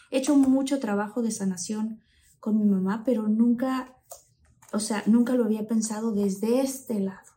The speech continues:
O sea, em, mi trabajo personal me lleva a concluir cosas. Por ejemplo, hay una, la escritora de Harry Potter, de hecho, dice, eh, "¿en qué momento vamos a dejarle de echar la culpa a los papás?".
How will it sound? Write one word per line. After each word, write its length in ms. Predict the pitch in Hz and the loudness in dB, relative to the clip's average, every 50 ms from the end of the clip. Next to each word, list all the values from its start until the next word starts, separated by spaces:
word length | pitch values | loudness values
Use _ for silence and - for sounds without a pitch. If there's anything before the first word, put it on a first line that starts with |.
| _ _ _ _ _ _ _ _ _ | _ _ _ _ _ _ _ _ _
O 100 | - - | -10 -8
sea, 400 | 202 - - 214 202 196 196 - _ _ _ _ _ _ _ _ _ _ _ _ _ _ _ _ _ - | -8 -6 -4 -4 -4 -4 -6 -10 _ _ _ _ _ _ _ _ _ _ _ _ _ _ _ _ _ -2
em, 560 | 208 214 202 196 196 190 190 190 - - - _ _ _ _ _ _ _ _ _ _ _ _ - | 2 4 4 4 4 4 2 -2 -2 -8 -14 _ _ _ _ _ _ _ _ _ _ _ _ 0
mi 200 | 208 220 226 220 | 4 4 4 4
trabajo 400 | 220 214 202 208 226 240 320 277 | 4 2 0 0 0 0 -2 0
personal 420 | 254 233 - - 202 208 208 214 226 | -2 -2 -2 0 0 0 2 2 0
me 140 | 220 208 202 | -2 -2 -2
lleva 220 | 208 202 208 214 | -2 -4 -4 -6
a 60 | 208 | -6
concluir 440 | - 196 190 190 185 180 190 196 - | -4 -4 -4 -4 -4 -8 -8 -8 -8
cosas. 600 | - 202 190 - 214 196 - - - - _ _ _ _ _ - | -8 -8 -6 -6 -6 -6 -6 -8 -12 -14 _ _ _ _ _ -4
Por 100 | 208 202 | -4 -2
ejemplo, 260 | - 214 202 208 220 | 0 0 0 2 2
hay 120 | 220 226 | 2 4
una, 500 | 233 233 226 226 214 202 202 - - _ _ _ _ _ _ _ _ _ _ _ _ - | 4 4 4 2 0 -2 -4 -8 -12 _ _ _ _ _ _ _ _ _ _ _ _ -6
la 100 | - 220 | -6 -6
escritora 340 | 208 - 208 202 247 254 262 | -4 -4 -4 -2 0 0 0
de 100 | 220 - | 0 -2
Harry 200 | - 220 208 220 | -4 -6 -6 -6
Potter, 360 | 214 - 208 202 208 196 185 185 | -6 -6 -8 -8 -6 -6 -6 -6
de 120 | 185 185 | -6 -8
hecho, 280 | 190 - - - 233 _ _ _ _ _ _ _ _ - | -8 -8 -10 -14 -18 _ _ _ _ _ _ _ _ -4
dice, 640 | 202 220 220 214 - 214 214 208 202 - - _ _ _ _ _ _ _ _ _ _ _ - | -2 0 0 0 0 -2 -2 -4 -6 -6 -10 _ _ _ _ _ _ _ _ _ _ _ 0
eh, 280 | 220 226 220 214 208 - | 2 2 2 2 0 -2
"¿en 120 | 208 208 - | -2 -2 0
qué 100 | 277 269 | 2 4
momento 400 | 294 311 277 285 262 262 262 240 | 6 6 6 6 4 4 2 0
vamos 280 | 233 233 240 226 - 208 | 0 2 0 0 0 -2
a 40 | 190 | -4
dejarle 480 | 185 185 - - 226 233 233 226 220 | -4 -4 -6 -6 -6 -4 -2 -2 -2
de 120 | 208 208 202 | -2 -2 -2
echar 280 | 202 - - 202 196 | -4 -4 -6 -6 -4
la 120 | 196 196 - | -4 -4 0
culpa 260 | 208 202 196 - 180 | 2 0 0 0 -6
a 40 | 175 | -8
los 140 | 165 - - | -8 -10 -12
papás?". 360 | 185 180 - - - - | -16 -18 -18 -18 -20 -20